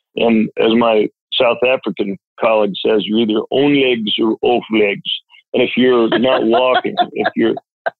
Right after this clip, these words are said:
off legs, you're, you're going to, this will turn out very poorly. So people have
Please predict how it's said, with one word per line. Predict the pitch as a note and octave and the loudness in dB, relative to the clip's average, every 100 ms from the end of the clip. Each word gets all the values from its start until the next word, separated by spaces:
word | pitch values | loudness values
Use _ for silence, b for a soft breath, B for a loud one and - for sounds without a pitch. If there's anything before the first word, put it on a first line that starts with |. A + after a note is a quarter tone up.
| _ | _
off | A2+ B2+ A#2+ | -2 -2 -2
legs, | A#2+ B2+ A#2+ A2 | 0 2 2 0
you're, | F#2+ A2 A2 | 0 0 0
you're | A2 A2 G#2 | 0 0 2
going | A#2+ A#2+ G#2+ | 2 0 -2
to, | G#2 G2 | -4 -4
this | G#2 B2 - | -2 0 0
will | A2+ G#2+ | -2 -2
turn | - A#2 | -2 0
out | A2 A2 | 0 0
very | G#2 A2+ - - | 2 0 -2 -4
poorly. | - B2 G2+ - - _ _ _ - | 0 2 2 -4 -10 _ _ _ -4
So | B2 A2 G2 | 0 0 0
people | C3+ G2+ A2 | -2 0 2
have | G#2+ | 2